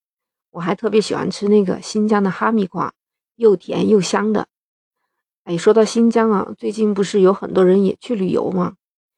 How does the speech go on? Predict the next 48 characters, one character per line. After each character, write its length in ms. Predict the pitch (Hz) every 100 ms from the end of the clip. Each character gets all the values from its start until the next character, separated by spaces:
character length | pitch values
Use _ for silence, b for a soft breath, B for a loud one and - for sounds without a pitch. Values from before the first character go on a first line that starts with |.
| _ -
到 80 | 233
那 100 | 247
边 140 | 220
去 120 | 240
旅 200 | 208 170
游， 200 | 160 165
就 420 | 175 202 175 156
难 200 | - 160
免 180 | 208 175
就 140 | 170 190
会 160 | 196
要 300 | 190 170 -
想 220 | - 147 156
到 120 | 180
去 160 | -
那 140 | 202 196
个 80 | 185
沙 260 | - 196
漠 160 | 247 226
的 120 | 185
地 120 | 190
方 160 | 180 180
去 120 | -
看 260 | - 214 175
一 60 |
看。 200 | - - - _ _ _ _ _ _ _
当 100 | 262
地 120 | 294
的 100 | 226
导 220 | - 135
游 140 | 180 160
啊， 280 | 180 160 202
就 100 | -
会 140 | 226 214
告 180 | 254
诉 100 | 220
这 160 | 226 226
些 300 | 202 208 202
新 240 | - 247
来 100 | 247
的 120 | 185 190
游 180 | 160
客 180 | 165 226
们， 220 | 190 170 - _ _ _ _ _ _ _ _ _ _
他 80 | -
说 140 | 254 262
：“你 120 | 185
们 300 | 180 208